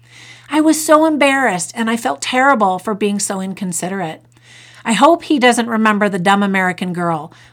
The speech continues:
but I definitely remember him. While raising my four boys, I remembered him still and tried to teach my sons to be gentlemen like he was. So today, think about the kind of impact you want to make on others.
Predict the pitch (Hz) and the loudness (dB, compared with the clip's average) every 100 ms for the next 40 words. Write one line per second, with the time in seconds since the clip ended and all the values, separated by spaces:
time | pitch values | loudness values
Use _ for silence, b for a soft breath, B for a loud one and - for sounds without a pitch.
0 | - 254 277 233 277 294 294 262 220 214 | -6 -2 -2 0 0 0 -2 -2 -2 -2
1 | 254 226 185 180 208 - 320 302 143 139 | -2 -2 -2 -4 -6 -2 -2 -2 -4 -10
2 | b b b b b - 214 214 214 262 | b b b b b 2 4 6 4 4
3 | 302 269 214 190 185 214 190 175 220 240 | 4 2 0 -2 -4 -4 -4 0 2 4
4 | 180 175 - - 220 247 254 233 240 233 | 4 -2 -6 -4 -2 0 2 2 2 0
5 | 240 208 - 233 214 175 170 B B B | -2 -4 -4 0 2 0 -2 B B B
6 | - 214 - 262 277 302 - - 233 226 | -6 -4 0 4 4 2 -2 -4 -6 -4
7 | 240 220 220 196 190 - - 220 185 262 | -4 -4 -4 -4 -6 -8 -6 -6 -4 -2
8 | 269 262 - 220 220 214 180 160 165 - | -2 -6 0 0 0 -4 -6 -6 -10 -10
9 | 226 208 220 - 269 330 220 139 143 - | -4 -2 -2 -6 -4 -2 -2 -4 -6 -12
10 | - b b b b b - - 220 262 | -14 b b b b b -8 -4 -4 0
11 | 247 226 190 202 294 349 494 415 415 - | 2 2 0 -4 -4 -4 -2 0 0 -2
12 | - 254 240 - 226 220 185 190 - 233 | 0 2 2 -2 -4 -2 0 0 -2 -2
13 | 240 220 202 180 185 180 175 175 170 151 | 2 2 0 -2 -4 -4 -4 -4 -4 -8
14 | 160 - | -10 -14